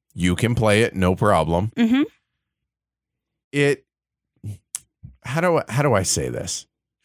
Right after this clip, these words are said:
Speaker 1: We are not the target audience for this game.
Speaker 2: No,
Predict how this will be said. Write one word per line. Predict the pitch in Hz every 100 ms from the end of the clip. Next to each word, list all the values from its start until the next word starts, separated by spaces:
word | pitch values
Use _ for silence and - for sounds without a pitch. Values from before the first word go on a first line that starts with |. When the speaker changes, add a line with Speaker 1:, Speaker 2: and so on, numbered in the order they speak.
| - _
Speaker 1:
We | 110 139 202
are | 180
not | 143 139 139 -
the | 113
target | - 120 113 110 -
audience | 98 95 92 87 -
for | 87
this | 80 85
game. | - 65 50 - - _ _ _ _ _ _ 415
Speaker 2:
No, | 370 302